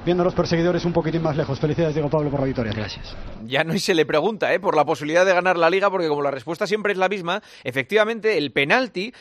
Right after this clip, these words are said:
Speaker 3: que le da la victoria al Atlético de Madrid se lo fabrica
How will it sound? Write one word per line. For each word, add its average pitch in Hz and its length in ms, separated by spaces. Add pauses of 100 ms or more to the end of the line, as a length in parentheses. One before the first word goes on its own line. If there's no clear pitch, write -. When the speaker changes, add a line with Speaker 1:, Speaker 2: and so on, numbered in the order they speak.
(140)
Speaker 3:
que 151 80
le 143 100
da 151 80
la 185 80
victoria 202 300
al 190 80
Atlético 175 440
de 185 100
Madrid 180 320 (160)
se - 180
lo 156 100
fabrica 160 600